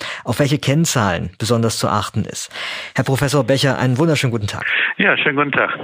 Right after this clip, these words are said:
Speaker 1: Viele Daten und Begriffe, die momentan diskutiert werden, die sind ja dem Bereich der Epidemiologie zuzuordnen, Ihrem Fachbereich also.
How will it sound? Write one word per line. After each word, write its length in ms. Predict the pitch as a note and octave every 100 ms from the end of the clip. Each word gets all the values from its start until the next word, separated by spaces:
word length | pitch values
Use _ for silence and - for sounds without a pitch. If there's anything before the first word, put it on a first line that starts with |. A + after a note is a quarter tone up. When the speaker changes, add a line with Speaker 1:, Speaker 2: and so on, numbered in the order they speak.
| - _ - -
Speaker 1:
Viele 300 | - F#3+ D3+
Daten 440 | B2+ D#3 F#3+ E3
und 220 | D3 C#3+
Begriffe, 500 | D3 - C3 D#3 D3+
die 140 | A#2 A#2+
momentan 420 | C3 C3+ C3 B2
diskutiert 600 | B2 - B2+ - C#3 -
werden, 140 | G#2
die 60 | G#2
sind 240 | A#2+ C3+
ja 220 | C#3 B2
dem 240 | A#2 B2+ A2+
Bereich 380 | A#2 A2+ A#2 -
der 120 | -
Epidemiologie 920 | A#2 A#2 A2+ A2+ A2+ G#2+ G2 B2 E3
zuzuordnen, 760 | - F3+ - B2 A#2 - D3+ D#3
Ihrem 260 | C#3 C3
Fachbereich 680 | - G#2+ - G2+ E2 - -
also. 300 | D2 D#2+